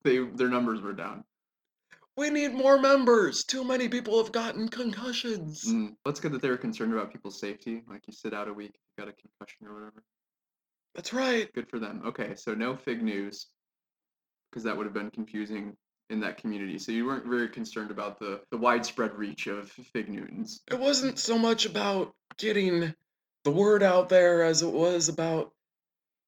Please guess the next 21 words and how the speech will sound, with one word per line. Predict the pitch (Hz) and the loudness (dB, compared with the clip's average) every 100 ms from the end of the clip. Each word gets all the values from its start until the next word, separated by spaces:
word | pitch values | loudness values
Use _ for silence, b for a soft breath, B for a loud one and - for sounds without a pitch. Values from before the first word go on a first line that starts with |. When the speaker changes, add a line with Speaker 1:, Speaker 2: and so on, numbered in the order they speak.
| - | 2
Speaker 2:
people | 285 302 247 | 4 8 6
who | 240 247 | 8 8
were | 220 | 6
concerned | - 208 - 220 220 185 | 4 2 2 2 2 2
with | 190 | 4
their | 180 165 | 4 6
health | 185 147 - - | 6 4 -2 0
would | 196 | 2
know | 202 214 196 | 4 2 4
where | 165 160 | 4 4
to | 156 | 2
find | - 143 139 123 | -2 -2 -2 -2
us. | 98 80 - - | -2 -2 -10 -8
Speaker 1:
Mm. | 117 107 - _ _ _ _ _ _ _ _ | -6 -6 -10 _ _ _ _ _ _ _ _
So | 143 | -6
Fig | 143 214 | -2 -2
Newtons | 185 156 143 | -2 -2 -4
were | 127 | -4
primarily | 147 127 123 120 | -6 -6 -4 -2
a | 104 | -4
health | - 117 113 | -4 -4 -6